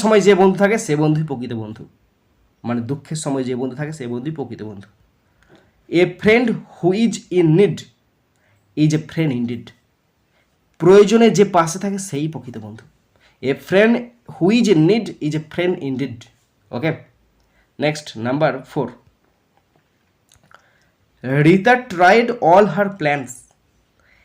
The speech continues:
এইটা তোমাদের, আহ, কিসে করা আছে?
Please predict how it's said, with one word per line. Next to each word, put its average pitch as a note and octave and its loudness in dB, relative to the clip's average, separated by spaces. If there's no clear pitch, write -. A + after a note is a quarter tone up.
এইটা D3 2
তোমাদের, E3 2
আহ, C#3+ 0
কিসে F3+ -2
করা F#3 4
আছে? G3+ -2